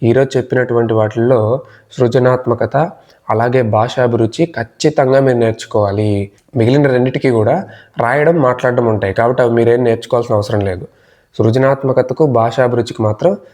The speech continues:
చాలా జాగ్రత్తగా నేర్చుకోవాలి. ఇక్కడ మనం already డిస్కస్ చేసాం. ఒక పాఠానికి సంబంధించి మూల గ్రంథాన్ని విద్యార్థి ఎప్పుడు చదువుతాడంటే భాషాభిరుచి ఉన్నప్పుడే. ఓకే,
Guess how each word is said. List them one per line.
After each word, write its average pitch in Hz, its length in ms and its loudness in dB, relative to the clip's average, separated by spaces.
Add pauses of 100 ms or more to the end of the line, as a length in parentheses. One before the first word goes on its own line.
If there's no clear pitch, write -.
(240)
చాలా 120 300 2
జాగ్రత్తగా 113 520 0
నేర్చుకోవాలి. 101 920 -4 (440)
ఇక్కడ 139 260 0
మనం 120 200 2 (100)
already 123 260 0
డిస్కస్ 117 380 -2
చేసాం. 151 340 0 (360)
ఒక 120 120 -4
పాఠానికి 143 540 0
సంబంధించి 123 680 0
మూల 143 360 2
గ్రంథాన్ని 135 460 2
విద్యార్థి 120 460 0
ఎప్పుడు 131 300 -4
చదువుతాడంటే 110 840 -2 (400)
భాషాభిరుచి 123 760 -2
ఉన్నప్పుడే. 104 800 -2 (140)
ఓకే, 151 360 0